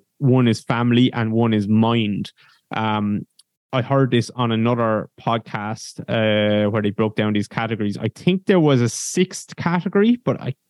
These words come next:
don't have that written down, so I don't know what it is. Um, so health and fitness, I would like to do, well, this kinda has some input goals. I'd like to do seventy thousand steps a week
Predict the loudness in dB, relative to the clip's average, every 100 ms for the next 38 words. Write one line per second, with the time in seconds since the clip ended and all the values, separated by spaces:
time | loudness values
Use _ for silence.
0 | 0 2 2 0 0 2 2 2 2 2
1 | 2 0 -2 0 0 0 0 0 -2 -4
2 | -14 -20 -12 -6 -2 -2 -2 -6 -6 0
3 | 0 0 -4 _ _ _ _ _ _ -20
4 | -20 _ -20 _ 0 2 2 2 2 2
5 | 2 -4 -8 0 2 4 4 2 2 0
6 | 0 4 4 4 2 2 2 2 2 0
7 | 2 0 2 0 0 0 0 2 -2 0
8 | 0 2 2 -2 -10 -4 0 0 4 4
9 | 4 2 2 2 0 -2 0 2 4 4
10 | 0 -2 -4 -4 -4 -4 0 2 2 0
11 | -6